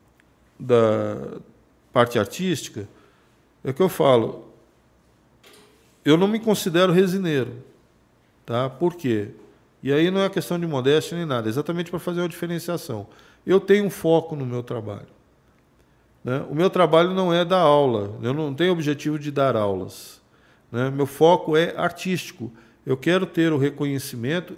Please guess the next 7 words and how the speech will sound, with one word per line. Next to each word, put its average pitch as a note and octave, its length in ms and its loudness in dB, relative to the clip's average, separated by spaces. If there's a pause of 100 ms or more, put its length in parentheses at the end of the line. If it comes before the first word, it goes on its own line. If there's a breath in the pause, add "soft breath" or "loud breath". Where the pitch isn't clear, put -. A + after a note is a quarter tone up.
e D#3 100 -12
quero G3 400 0
ter D#3 540 -2 (480 loud breath)
um C#3 120 -4
retorno D3+ 800 4 (120)
futuro C3+ 720 -2 (320)
financeiro C#3 760 0